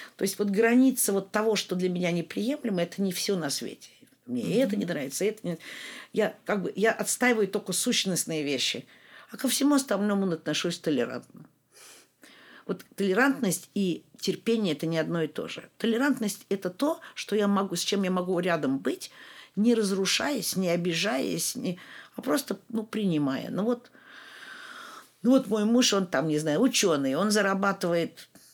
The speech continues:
Speaker 1: он любит свою науку, он зарабатывает только столько. И если он перестанет, там, значит, пойдет там, не знаю, устроиться менеджером, ну, как бы он изменит себе, и для него это будет крах.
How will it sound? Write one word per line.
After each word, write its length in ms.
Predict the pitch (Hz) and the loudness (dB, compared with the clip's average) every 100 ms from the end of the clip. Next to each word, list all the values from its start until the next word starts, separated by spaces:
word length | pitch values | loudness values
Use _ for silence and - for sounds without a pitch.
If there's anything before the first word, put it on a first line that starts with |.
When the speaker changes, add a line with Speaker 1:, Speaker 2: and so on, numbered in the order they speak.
| _ | _
Speaker 1:
он 100 | - | 0
любит 240 | 196 175 131 | 2 2 -2
свою 320 | - 143 139 | -2 0 0
науку, 460 | 135 160 285 277 240 | 0 0 0 2 0
он 100 | 202 | 2
зарабатывает 640 | 170 147 - 214 170 147 | 0 0 -2 -4 -4 -4
только 300 | 202 185 180 | -2 -2 -2
столько. 560 | 180 160 113 110 104 - | -2 -2 -2 -2 -8 -6
И 100 | - | -4
если 420 | 151 180 196 - | 0 0 0 0
он 200 | 170 175 | 0 0
перестанет, 600 | 151 180 175 285 311 220 - - 170 - | 0 -2 -2 -4 -4 -6 -6 -10 -12 -10
там, 140 | - 127 | -8 -4
значит, 340 | 170 - 247 | 0 2 4
пойдет 320 | 226 220 254 | 4 2 2
там, 160 | 208 185 | 2 2
не 100 | 180 | 2
знаю, 180 | 170 165 | 2 0
устроиться 480 | 160 233 226 220 185 | 2 4 4 2 0
менеджером, 580 | 190 214 190 185 180 - - - - _ _ - - _ | 0 0 0 0 0 -4 -12 -16 -20 _ _ -16 -16 _
ну, 160 | - 180 | -4 -2
как 200 | 151 175 | -2 -2
бы 120 | 175 - | -4 -2
он 260 | 190 190 - - | 0 0 -4 -4
изменит 420 | 190 220 214 175 | 0 2 2 0
себе, 440 | - 190 175 220 247 | -2 -2 -2 -2 -2
и 200 | - 196 | -2 -2
для 160 | 190 | 0
него 260 | 202 190 202 | 2 2 2
это 120 | 196 | 0
будет 220 | 160 170 | -2 -4
крах. 420 | - - 156 - | -6 -6 -6 -10